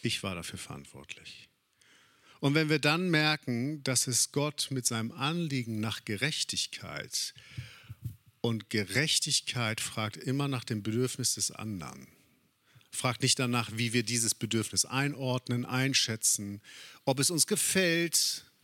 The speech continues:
ob es das Gleiche ist, ob es ausgleichende Gerechtigkeit ist, also dieses wie du mir, so ich dir.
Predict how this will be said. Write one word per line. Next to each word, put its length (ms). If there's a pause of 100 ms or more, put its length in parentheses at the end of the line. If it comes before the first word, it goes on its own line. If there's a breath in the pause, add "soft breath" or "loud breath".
ob 160
es 160
das 220
Gleiche 580
ist, 380
ob 200
es 300
ausgleichende 800
Gerechtigkeit 720
ist, 120
also 200
dieses 440
wie 120
du 120
mir, 240
so 160
ich 120
dir. 160